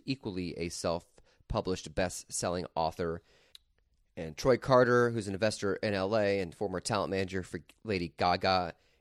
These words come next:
in addition to Cenk Uygur of the Young Turks or some other old episodes, which you may love. All of them are on iTunes, or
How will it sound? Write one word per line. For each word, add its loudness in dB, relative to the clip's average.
in -2
addition -2
to -2
Cenk 2
Uygur 2
of -2
the -6
Young -2
Turks -6
or -8
some -6
other -4
old -6
episodes, -6
which -8
you -2
may 0
love. 0
All 12
of 6
them 6
are 8
on 4
iTunes, 0
or 2